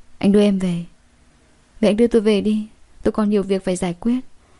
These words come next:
Ba tôi bây giờ còn đang ở bệnh viện. Cảnh Dục nhìn tôi, giọng anh đột nhiên trở nên nghiêm nghị. Đông Nghi, nếu anh có cách kéo dài tuổi thọ của ba em, vậy em có thể bỏ qua cho người nhà họ Huỳnh một lần được không?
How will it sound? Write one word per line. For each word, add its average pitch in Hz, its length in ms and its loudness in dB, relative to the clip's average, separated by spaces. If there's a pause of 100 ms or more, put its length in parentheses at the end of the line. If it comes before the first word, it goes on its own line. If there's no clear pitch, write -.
(160)
Ba 214 240 -2
tôi 226 120 2
bây 214 160 2
giờ 208 260 0
còn 190 120 0
đang 214 140 2
ở 196 60 2
bệnh 180 200 0
viện. 190 220 -2 (1080)
Cảnh 160 160 0
Dục 165 220 0
nhìn 160 200 -2
tôi, 180 360 -4 (300)
giọng 196 180 0
anh 247 140 2
đột 214 200 0
nhiên 240 180 2
trở 202 120 -2
nên 226 200 2
nghiêm 226 220 2
nghị. 208 180 -4 (560)
Đông 196 180 2
Nghi, 196 260 -2 (560)
nếu 175 100 4
anh 190 140 0
có 180 120 -4
cách 226 260 -8
kéo 175 140 0
dài 185 160 0
tuổi 170 180 0
thọ 190 200 -2
của - 120 -6
ba 185 140 -2
em, 190 300 -4 (460)
vậy 180 140 4
em 170 60 -4
có 214 120 -4
thể 220 140 -2
bỏ 175 180 -4
qua 202 260 -4
cho 214 120 -4
người 190 160 0
nhà 180 100 0
họ 175 100 0
Huỳnh 185 260 2
một 180 120 4
lần 175 180 2
được 175 140 2
không? 202 280 -6